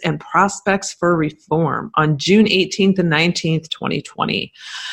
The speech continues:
And this, of course, is private and by invitation only. And this just, oh my God, guys, this got me so heated, so heated, 'cause you know I've covered stuff on homeschooling in the past, and I was warning people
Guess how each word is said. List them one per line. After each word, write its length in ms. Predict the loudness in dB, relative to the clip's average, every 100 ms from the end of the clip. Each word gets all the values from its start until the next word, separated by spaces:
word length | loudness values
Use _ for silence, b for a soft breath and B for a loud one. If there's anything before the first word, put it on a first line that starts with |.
| B 0
And 140 | 4
this, 140 | 4 2
of 140 | -4
course, 600 | -6 4 6 6 2 -6 -6
is 160 | -6 -6 -6
private 460 | 0 2 2 -2 -2
and 80 | 0
by 160 | 0 0
invitation 640 | 0 0 0 -2 -2 -2 4
only. 480 | 6 6 4 -4 _ _ B B B B B _
And 440 | 2 4 4 2 -2
this 280 | 2 2 4
just, 420 | 4 4 0 -8 -2
oh 320 | 2 4 2
my 140 | 2 -2
God, 360 | 2 2 2 2
guys, 320 | 2 2 4
this 180 | 2 6
got 240 | 2 4
me 100 | 2
so 300 | 4 2 2
heated, 640 | 2 2 6 6 4 0 -8 _ _ _ -6
so 380 | -2 4 4 6
heated, 380 | 4 4 4 6
'cause 240 | 4 6
you 100 | 6
know 180 | 8 6
I've 160 | 4
covered 400 | 2 4 4 2
stuff 260 | 2 0 2
on 100 | 2
homeschooling 640 | 4 2 0 0 4 4
in 100 | 2
the 60 | 0
past, 480 | 0 2 2 -4 -4
and 120 | 0
I 60 | 2
was 220 | 2 0
warning 360 | 2 4 6 4
people 560 | 2 2 4 4 0